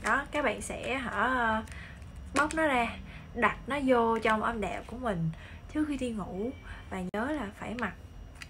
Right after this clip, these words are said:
băng vệ sinh ba ngày đầu. Tại vì, hả, cái này á là từ thảo mộc tự nhiên nó sẽ tự đào thải ra những cái khí hư trong cơ thể của mình đó mọi người. Cái clip này nó, nó, nó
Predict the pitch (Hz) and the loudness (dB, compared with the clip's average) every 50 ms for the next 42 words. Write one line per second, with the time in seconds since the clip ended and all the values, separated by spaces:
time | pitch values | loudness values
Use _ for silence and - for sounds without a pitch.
0 | - - - - - - - - - - - - - 220 - - - - - - | -14 -14 -14 -14 -16 -16 -14 -10 -10 -10 -8 -6 -6 -4 -2 -2 -4 -4 -6 -10
1 | - - - - - - - - - - - - - - 214 214 214 220 208 196 | -12 -14 -14 -14 -14 -14 -8 -8 -8 -8 -8 -12 -4 -2 -2 0 0 -2 -4 -4
2 | 180 165 160 165 165 165 165 185 185 - - - 196 190 190 185 175 175 185 240 | -6 -4 -4 -6 -6 -6 -6 -8 -10 -14 -10 -8 -6 -4 -4 -4 -2 0 0 0
3 | 254 226 - 196 208 233 254 - - 285 285 254 202 180 185 208 247 262 220 185 | 0 0 -2 -2 -2 -4 -4 -6 -6 -4 -2 -2 -2 -2 0 0 0 0 0 0
4 | - 196 185 180 175 175 175 180 190 175 202 247 233 202 - - - 202 196 202 | 0 -2 -2 -2 -2 -4 -4 -4 -4 -4 -2 0 0 0 0 -2 -4 -4 -2 -2
5 | 220 226 233 254 254 - 202 220 220 202 202 202 214 214 175 170 175 170 170 - | -2 -2 -2 -2 -2 -2 -2 -2 -2 -4 -4 -2 -4 -4 -4 -4 -6 -6 -8 -6
6 | - - - 202 208 226 240 254 240 233 220 190 208 - 240 262 - 277 277 285 | -6 -6 -4 -2 0 0 2 2 0 0 0 -2 -2 -2 -2 -2 0 -2 -2 -2
7 | 294 269 254 240 233 226 226 220 226 220 220 214 220 220 220 - 226 220 220 214 | 0 4 6 6 6 6 4 2 0 0 2 0 0 -2 -2 0 0 0 0 0
8 | - - 208 196 208 226 247 277 294 - - 196 226 240 220 180 170 185 226 240 | -4 -4 -2 -2 0 0 0 -2 -2 -2 -2 0 0 0 0 0 0 -2 -2 -2
9 | - 190 175 285 294 320 349 339 - 240 196 196 254 285 302 330 339 349 349 359 | -2 0 0 2 2 2 2 2 0 0 -2 0 -2 -2 -2 0 0 2 2 2
10 | 359 349 349 | 2 0 0